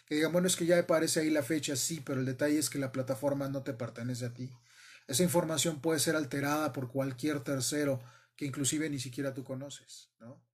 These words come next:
Eh, es muy importante que ustedes contemplen que el registro ante indautor, ante copyright o cualquier otra institución de gobierno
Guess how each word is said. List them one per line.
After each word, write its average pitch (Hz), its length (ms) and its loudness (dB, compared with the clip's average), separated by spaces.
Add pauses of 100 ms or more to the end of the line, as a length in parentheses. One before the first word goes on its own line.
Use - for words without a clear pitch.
(220)
Eh, 135 460 -18
es 170 140 -10
muy 240 140 -2
importante 185 500 -2
que 165 80 -6
ustedes 170 340 2
contemplen 139 640 0
que 147 100 -4
el 139 60 0
registro 170 480 2
ante 165 380 0
indautor, 143 840 4
ante 131 280 0
copyright 151 640 2
o 131 80 0
cualquier 147 340 2
otra 226 200 6
institución 160 720 2
de 180 80 8
gobierno 139 600 2